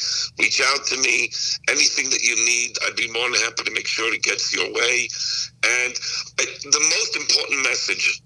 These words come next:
most important message that everybody must hear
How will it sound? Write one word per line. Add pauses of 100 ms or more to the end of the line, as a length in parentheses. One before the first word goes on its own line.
most
important
message (400)
that
everybody
must (160)
hear